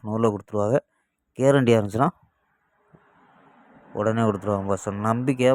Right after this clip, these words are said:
புக்கிங் பண்ணிக்கலாம். எவ்வளோ அதிக அமௌண்ட்டாக இருந்தாலும் வெற்றி பணம் கரெக்டாக கொடுக்கக்கூடிய கம்பெனி. So, எண்பத்தி ரெண்டு நாற்பத்தெட்டு இருபத்தி ரெண்டு எண்பத்தெட்டு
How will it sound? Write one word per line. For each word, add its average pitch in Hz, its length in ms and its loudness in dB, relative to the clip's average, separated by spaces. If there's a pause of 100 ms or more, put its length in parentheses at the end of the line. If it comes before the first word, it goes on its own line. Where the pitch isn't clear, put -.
புக்கிங் 117 260 -6
பண்ணிக்கலாம். 110 360 -2 (1300)
எவ்வளோ 117 240 4 (320)
அதிக 120 180 2 (100)
அமௌண்ட்டாக 110 340 2
இருந்தாலும் 117 320 -2
வெற்றி 110 220 -4 (100)
பணம் 135 300 -2
கரெக்டாக 104 340 -2
கொடுக்கக்கூடிய 110 540 0
கம்பெனி. 104 320 -4 (460)
So, - 40 -16 (160)
எண்பத்தி 135 340 0
ரெண்டு 131 300 -2
நாற்பத்தெட்டு 117 640 -4 (180)
இருபத்தி 113 400 -4
ரெண்டு 113 200 -4 (720)
எண்பத்தெட்டு 117 460 0